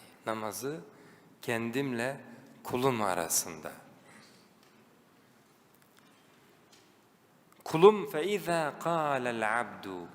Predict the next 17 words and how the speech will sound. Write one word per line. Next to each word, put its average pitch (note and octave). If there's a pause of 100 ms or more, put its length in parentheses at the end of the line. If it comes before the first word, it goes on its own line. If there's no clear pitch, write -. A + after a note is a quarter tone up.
Kulum C#3+ (480)
"Elhamdülillahi C3
Rabbil A#2
alemin." G2 (180)
dediğinde G#2+ (1500)
Cenab-ı A2+
Hak G#2
meleklerine G2
dedi A2
ki, C3+ (580)
"Hamideni A#2
ya G2+
abdi." - (1160)
Kulum D3
bana A#2
hamd A2
etti. D#2